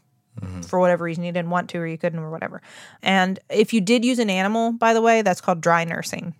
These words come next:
Speaker 1: Oh,
Speaker 2: I don't
Speaker 1: really?
Speaker 2: think we ever talked about that. Yeah, if it's just animal milk, that's dry nursing. Um, we don't recommend that anymore. We never recommended it. It was just what people did. But, uh, no, you know what?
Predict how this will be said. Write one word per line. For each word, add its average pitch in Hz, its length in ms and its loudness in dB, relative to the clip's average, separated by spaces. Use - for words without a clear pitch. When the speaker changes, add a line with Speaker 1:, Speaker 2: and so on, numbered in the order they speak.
Speaker 1:
Oh, 165 40 -4
Speaker 2:
I - 40 0
don't 277 100 -4
Speaker 1:
really? 143 280 4
Speaker 2:
think 185 120 -4
we 180 100 0
ever 165 100 -2
talked 170 240 -2
about 170 180 -6
that. - 240 -4
Yeah, 175 320 -2
if 196 140 -2
it's - 160 -4
just 175 400 2
animal 170 280 -2
milk, 175 380 -4
that's 170 160 -8
dry - 220 -4
nursing. - 440 -10
Um, 170 320 -4
we 175 120 -2
don't 170 200 -2
recommend 160 440 -6
that - 180 -8
anymore. 175 400 -10
We 202 100 0
never 240 260 6
recommended 190 640 4
it. 170 180 4
It 165 120 0
was 170 120 -2
just 165 200 -4
what - 100 0
people 160 240 -4
did. 160 400 -4
But, - 240 0
uh, 160 400 -4
no, 190 240 4
you 180 160 -2
know 185 100 2
what? 180 240 6